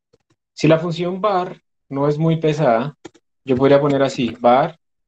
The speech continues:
de A, coma B. Entonces esto sería B sobre bar de A, coma B. ¿Y por qué les digo eso? Porque si no es muy pesada, pues miren que yo la estoy llamando dos veces. Entonces, si no es muy pesada, pues no importa. Pero si fuera una función pesada que se demora treinta segundos en calcularse, pues no tiene sentido calcularla acá,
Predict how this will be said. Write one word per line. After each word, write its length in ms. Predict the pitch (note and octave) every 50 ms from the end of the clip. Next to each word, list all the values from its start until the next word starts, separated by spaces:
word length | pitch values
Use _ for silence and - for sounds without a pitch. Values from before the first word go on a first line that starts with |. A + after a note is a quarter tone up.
| _ _ _ _ _ _
de 160 | - B2 A#2+
A, 140 | A#2 A#2 A#2
coma 320 | A#2+ - C3+ C3 C3+ C#3+ C#3+
B. 360 | C3+ B2 B2 F3 F#3 _ _ _ _ _ _ _ _ _ _ _ _ _ _ _ _ _ _ _ _ _ _ _ _ _ _ _ _ _ -
Entonces 680 | B2 B2 A#2+ A#2+ B2 A#2 A2+ A2+ A2+ A#2 B2 A#2+ A#2+ C#3
esto 260 | C3 B2+ B2 C3 C3
sería 380 | B2+ C3+ B2 A#2+ A2+ A2 A2 A2+
B 320 | A2+ A#2+ A2+ A2+ B2 D#3 - - _ _ _ _
sobre 420 | _ - - - A#2+ A#2+ B2 C3+ D3
bar 380 | C#3+ C3 A#2+ B2 C#3+ D3 C3+
de 120 | B2 B2 A2+
A, 100 | A2 G#2+
coma 280 | - B2 A#2+ B2 B2+
B. 120 | C#3+ C#3+ B2
¿Y 60 | A#2+
por 140 | A#2+ C3 B2
qué 100 | - E3+
les 120 | F#3 F#3
digo 200 | F#3+ G3 G3 G#3+
eso? 200 | G#3+ F#3 C#3 B2
Porque 320 | A#2+ B2 A#2+ - C3+ B2+ B2 - _ _ _ _ _ _
si 140 | - - D#3
no 80 | D#3+ F3
es 40 |
muy 140 | F#3+ G3+ G3
pesada, 400 | - G#3 G3+ - G3 E3+ F3 F#3+
pues 160 | - F#3+ E3
miren 220 | C#3+ C#3 B2+ C#3 C#3+
que 80 | F#3
yo 80 | E3+ C#3+
la 80 | B2+ B2+
estoy 140 | B2+ D3
llamando 320 | C3+ C#3+ C#3 C#3+ C#3+ C#3 C#3+
dos 200 | C#3+ C#3 C3 C3
veces. 460 | D#3 D3 - - - - - _ _ _ _ _ _ _ _ _ _ _ _ _ _ _ _ _
Entonces, 240 | - C3 B2 C#3+ C#3+
si 60 | F3+
no 60 | F3
es 40 | D3+
muy 100 | D3 D3
pesada, 280 | D3 E3 D#3 E3 D#3+ D#3
pues 140 | F3 D#3+ C3
no 40 |
importa. 360 | B2 B2 A#2+ E3 D3+ - B2 A#2+
Pero 100 | B2 B2 A#2+
si 80 | C3+
fuera 160 | B2 B2+ B2 C3+
una 100 | E3 E3+
función 300 | G3+ G3 E3 D3 B2+ B2
pesada 400 | C3+ C3 D3 D3 C3 B2+ B2+ B2+
que 80 | C#3
se 80 | C3 C3+
demora 200 | B2 A#2 A2+ A#2+
treinta 320 | - D3 D3 D3 D3 D#3
segundos 380 | D3 D#3 C#3+ B2+ A#2+ A#2 A#2+ A#2+
en 80 | C3
calcularse, 500 | B2 C#3 C3+ - - B2 A2 G#2 - A#2
pues 140 | - C3 A#2+
no 80 | A2 G#2
tiene 160 | - A2+ A#2
sentido 300 | B2 C#3+ C3+ - A2+ G#2+
calcularla 500 | - B2 B2 B2 C#3 A#2+ A2+ G#2 G#2 A2
acá, 380 | A2+ - B2 A2+ A2+ A#2+ B2